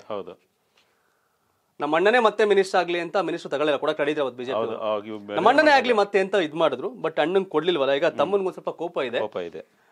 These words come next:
Speaker 2: ಇವರೆಲ್ಲ ಸಾಲಿಡ್ ಆಗಿ ಬೇರೆ ಪಾರ್ಟಿಗೆ ಜೆ ಡಿ ಎಸ್ ಇಂದ ಹೋಗಿ ನಿಲ್ಬಹುದು.
Speaker 1: ಹ್ಮ್.
Speaker 2: ಇಲ್ಲ ಇಂಡಿಪೆಂಡೆಂಟ್ ಆಗಿ ನಿಲ್ಬಹುದು.
Speaker 1: ನಿಲ್ಬಹುದು.
Speaker 2: ಈ ಟ್ರಿ-, ಇವತ್ತಿಗೇನೋ ಡಿಸಿಷನ್ ಆಗಿಲ್ಲ.
Speaker 1: ಗೆಲ್ಲುವಂತ ತಾಕತ್ತಿದೆ ಅವ್ರಿಗೆ.
Speaker 2: ಎಲ್ರು ನನ್ಗೆ ಗೊತ್ತಿರೋಂಗೆ
Speaker 1: ಹ್ಮ್.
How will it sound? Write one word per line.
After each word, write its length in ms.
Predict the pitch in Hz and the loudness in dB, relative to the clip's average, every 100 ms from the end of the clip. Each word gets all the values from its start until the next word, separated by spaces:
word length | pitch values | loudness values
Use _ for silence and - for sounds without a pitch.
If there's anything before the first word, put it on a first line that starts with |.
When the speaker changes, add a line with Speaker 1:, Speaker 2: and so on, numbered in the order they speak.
| _ - | _ -8
Speaker 2:
ಇವರೆಲ್ಲ 280 | 151 170 240 | 0 4 4
ಸಾಲಿಡ್ 380 | - 190 226 233 | 4 4 4 4
ಆಗಿ 120 | 180 | 4
ಬೇರೆ 200 | 190 220 | 4 4
ಪಾರ್ಟಿಗೆ 400 | 214 202 202 208 | 4 2 2 -2
ಜೆ 160 | 160 190 | 0 4
ಡಿ 80 | |
ಎಸ್ 140 | 202 214 | 4 2
ಇಂದ 100 | 202 | -2
ಹೋಗಿ 140 | 190 | 0
ನಿಲ್ಬಹುದು. 440 | 190 190 185 190 202 | 2 2 2 2 0
Speaker 1:
ಹ್ಮ್. 500 | - 131 127 101 90 _ _ _ _ _ _ _ _ _ _ _ _ _ 156 | -4 -12 -12 -12 -18 _ _ _ _ _ _ _ _ _ _ _ _ _ -10
Speaker 2:
ಇಲ್ಲ 100 | 160 | -8
ಇಂಡಿಪೆಂಡೆಂಟ್ 520 | 170 202 196 185 185 | -4 -4 -2 0 0
ಆಗಿ 80 | 180 | 0
ನಿಲ್ಬಹುದು. 280 | 170 170 | -2 -2
Speaker 1:
ನಿಲ್ಬಹುದು. 480 | - - 107 95 - _ | -2 -2 -4 -10 -18 _
Speaker 2:
ಈ 140 | 156 196 | -2 -2
ಟ್ರಿ-, 180 | 196 165 | 0 0
ಇವತ್ತಿಗೇನೋ 440 | 196 202 190 185 | 0 0 2 2
ಡಿಸಿಷನ್ 320 | 170 - 190 | -2 -6 0
ಆಗಿಲ್ಲ. 380 | 165 165 143 - - _ - | 0 0 -4 -6 -20 _ -12
Speaker 1:
ಗೆಲ್ಲುವಂತ 320 | 113 135 135 | -6 -2 -2
ತಾಕತ್ತಿದೆ 480 | 139 120 131 - 113 | 0 -2 -2 -4 -2
ಅವ್ರಿಗೆ. 420 | 104 101 87 - - | -2 -2 -6 -10 -2
Speaker 2:
ಎಲ್ರು 240 | 151 180 208 | 2 4 4
ನನ್ಗೆ 240 | 185 196 | 4 4
ಗೊತ್ತಿರೋಂಗೆ 640 | 196 190 196 190 175 175 233 | 2 4 4 6 4 4 2
Speaker 1:
ಹ್ಮ್. 560 | - - 113 104 95 | -2 -16 -14 -14 -16